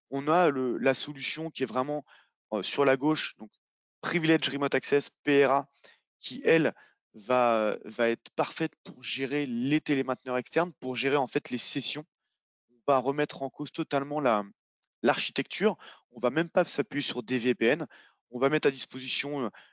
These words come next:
une appliance virtuelle on-premise, euh, déployant un D M Z ou une instance cloud, et tout le monde va se connecter sur ce point unique d'entrée pour pouvoir faire son opération de télémaintenance chez un client.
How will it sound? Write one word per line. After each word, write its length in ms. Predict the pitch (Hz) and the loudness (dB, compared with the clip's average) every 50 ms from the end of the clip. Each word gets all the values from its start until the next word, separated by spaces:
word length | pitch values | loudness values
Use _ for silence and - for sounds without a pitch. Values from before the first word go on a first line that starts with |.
| _ _ _ | _ _ _
une 140 | 139 147 147 147 | _ -2 -2 0
appliance 420 | - - 139 139 143 147 143 120 | 2 2 4 4 4 2 0 2
virtuelle 360 | 123 131 120 - - 143 139 | 0 0 0 2 4 4 4
on-premise, 540 | 131 120 110 - - 135 127 127 135 127 117 | 4 2 0 -6 -6 -2 0 0 0 2 0
euh, 140 | 113 107 110 | -2 -2 0
déployant 400 | 117 127 - - 135 131 127 123 | -2 -2 0 2 2 2 2 2
un 60 | 120 | 2
D 100 | 113 - | 2 2
M 140 | 117 120 113 | 0 2 4
Z 140 | 139 147 131 110 - - - _ _ _ _ - | 2 2 2 2 -6 -10 -20 _ _ _ _ 0
ou 220 | 220 226 220 202 _ _ | 0 0 0 0 _ _
une 140 | - 131 135 | -8 -4 -4
instance 320 | 127 - - 117 110 - | -4 -4 -4 -6 -6 -4
cloud, 320 | - - 165 196 180 160 - - - - _ _ _ _ - | 2 4 4 4 4 2 -2 -8 -20 -20 _ _ _ _ 2
et 280 | 143 156 185 185 - _ _ _ _ _ _ _ - | 6 6 6 4 4 _ _ _ _ _ _ _ -20
tout 140 | - 175 175 | -20 -20 -20
le 100 | 160 139 | -16 -12
monde 160 | 139 151 151 | -12 -6 -2
va 100 | 135 123 | -2 -2
se 80 | - - | -2 -2
connecter 540 | - 127 120 113 _ - - 143 165 - _ _ _ _ _ _ _ _ | -8 -8 -8 -8 _ -4 -2 -2 -2 -2 _ _ _ _ _ _ _ _
sur 360 | - - - - 170 156 - | -8 -6 -4 -2 -2 -2 -2
ce 160 | - - 127 | -4 -6 -8
point 480 | - _ - - 151 156 156 156 147 - _ _ _ _ _ _ _ _ _ _ - | -8 _ -14 -8 -2 0 0 0 -2 -4 _ _ _ _ _ _ _ _ _ _ -20
unique 460 | 156 151 151 190 202 - - - - _ 220 | -14 -10 -6 -6 -6 -6 -8 -12 -12 _ -2
d'entrée 500 | - 156 156 156 - - - 185 220 _ _ _ _ _ _ _ _ _ - | 2 2 2 2 0 2 2 2 2 _ _ _ _ _ _ _ _ _ -12
pour 120 | 156 147 | -12 -12
pouvoir 380 | - - 139 131 127 160 160 - | -10 -10 -6 0 0 0 0 0
faire 160 | - 156 143 | -2 -2 -2
son 140 | - - 143 | -2 -4 -6
opération 420 | 135 - 135 123 120 127 - 143 | -4 0 2 2 2 0 -2 -10
de 60 | 135 | -8
télémaintenance 500 | - 139 123 113 117 123 - - 175 170 | -6 -4 -2 -2 -2 -4 -6 -6 -6 -2
chez 300 | - - - - 156 147 | -2 0 0 2 0 0
un 80 | 147 147 | 0 -2
client. 300 | - - - - 117 | -4 -6 -10 -10 -10